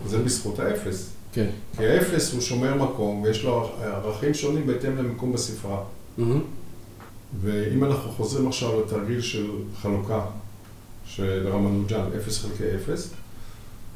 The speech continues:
Speaker 1: אז בואו נחשוב על זה ביחד. ל-, למה זה לא מוגדר, או האם אפשר להגדיר אותו בכל אופן, אתה מבין?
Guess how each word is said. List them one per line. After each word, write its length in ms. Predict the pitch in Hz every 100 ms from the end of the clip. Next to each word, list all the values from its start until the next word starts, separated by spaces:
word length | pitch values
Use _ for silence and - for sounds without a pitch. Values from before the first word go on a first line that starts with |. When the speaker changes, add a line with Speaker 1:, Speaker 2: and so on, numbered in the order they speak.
| - -
Speaker 1:
אז 140 | 101 101
בואו 320 | 104 131 143
נחשוב 260 | - 131 131
על 60 |
זה 100 | 127
ביחד. 460 | 127 143 - 104 92 - - - - - - - 113
ל-, 160 | 104 113 98 104
למה 240 | 117 131
זה 120 | 120 123
לא 160 | 123
מוגדר, 440 | 120 110 117 123 120
או 440 | 113 107 104 101
האם 180 | 104 113
אפשר 340 | 110 107 113 107
להגדיר 400 | 104 98 120 117
אותו 320 | 110 107 101
בכל 300 | - - 120
אופן, 180 | 107 - 92
אתה 80 | 95
מבין? 300 | 95 101 123